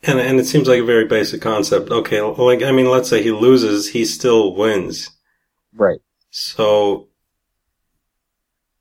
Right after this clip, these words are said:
Speaker 1: like, I don't even know if he was serious to begin with.
Speaker 2: No. Well, no, that, that's what, there's an interesting theory out there that the only reason why he's running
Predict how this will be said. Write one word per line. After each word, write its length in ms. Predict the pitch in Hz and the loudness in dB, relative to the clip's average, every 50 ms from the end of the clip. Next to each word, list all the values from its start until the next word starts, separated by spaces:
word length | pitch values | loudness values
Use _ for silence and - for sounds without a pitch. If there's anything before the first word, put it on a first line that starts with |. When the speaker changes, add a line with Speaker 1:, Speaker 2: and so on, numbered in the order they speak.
| _ _ _ _ _ - | _ _ _ _ _ -4
Speaker 1:
like, 260 | 160 147 135 135 131 | 0 2 2 2 2
I 120 | 127 143 | 0 -2
don't 160 | 143 147 143 143 | 0 0 0 2
even 180 | 135 131 131 | 2 2 2
know 140 | 131 123 117 | 2 2 0
if 100 | 113 - | -2 -2
he 140 | 123 117 117 | 0 0 0
was 240 | 110 104 98 - - | 0 0 -2 -6 -6
serious 520 | - 123 117 113 107 104 98 87 - - | -4 0 0 2 2 2 0 -2 -4 -10
to 100 | - - | -12 -8
begin 300 | 101 95 104 104 101 98 | -8 -6 -4 -2 -2 -2
with. 240 | 92 87 82 - - - - _ _ _ _ _ _ _ - | -2 -2 -4 -8 -12 -20 -20 _ _ _ _ _ _ _ -2
Speaker 2:
No. 300 | 131 185 185 131 - - _ _ _ _ _ _ - | 0 2 2 0 -2 -6 _ _ _ _ _ _ 0
Well, 140 | 156 190 185 | 2 4 4
no, 160 | 190 208 165 | 6 4 6
that, 240 | 147 160 156 147 139 | 6 4 4 4 2
that's 180 | 143 160 - | 2 0 0
what, 100 | - 151 | 0 0
there's 180 | 127 151 156 143 | 0 0 0 0
an 100 | 147 143 | -2 0
interesting 600 | 147 165 175 - - 170 156 - - 147 131 127 | 2 2 2 4 4 2 2 2 0 -4 -4 -4
theory 440 | - - - 147 160 156 147 139 135 | -6 -2 2 4 4 4 4 4 4
out 220 | 120 117 - - | 2 2 0 0
there 200 | - 113 110 113 | -2 -2 -2 -2
that 160 | 107 113 - | -2 -4 -4
the 120 | - 131 131 | -4 -4 -2
only 280 | 127 131 131 135 131 | -2 -2 0 0 -2
reason 440 | 127 123 123 123 127 123 123 117 110 104 | 0 2 2 2 2 2 0 -2 0 0
why 340 | 98 104 110 117 117 98 - | 0 2 2 2 0 0 0
he's 180 | 117 110 104 | -2 -4 -2
running 520 | 104 95 98 95 98 104 117 120 127 131 | -2 -4 -2 0 0 0 0 -2 -2 -4